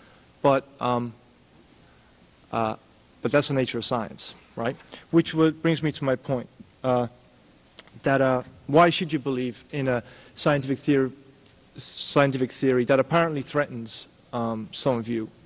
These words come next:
in the room? I've already told you why I don't think you should be threatened,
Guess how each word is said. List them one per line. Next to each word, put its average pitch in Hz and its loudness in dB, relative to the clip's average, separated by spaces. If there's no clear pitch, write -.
in 127 0
the 117 0
room? 117 -2
I've 147 6
already 220 8
told 226 2
you 180 0
why 170 8
I 151 6
don't 202 2
think 185 -2
you 151 0
should 208 0
be 175 0
threatened, 175 -6